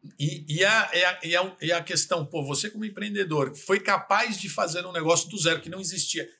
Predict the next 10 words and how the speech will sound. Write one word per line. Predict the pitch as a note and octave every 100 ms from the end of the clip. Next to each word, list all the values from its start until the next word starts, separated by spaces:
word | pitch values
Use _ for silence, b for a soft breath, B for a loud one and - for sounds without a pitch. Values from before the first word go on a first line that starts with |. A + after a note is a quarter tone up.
| _
esta | - E3+ - A#3
paixão, | A#3 E3 - - D#3+ B2
essa, | A#2 - B2+ A2+ -
essa, | A#2 A2+ - A2 G#2 F#2+ _ _ _ _ _ _
é, | C3+ - -
é, | A2+ - - G#2+
essa | - C3
execução | B2 D3 D3 A2+ - - D#3+ C3+ A2
ou | A2+
essa | A#2+ - A#2 G#2+ F#2+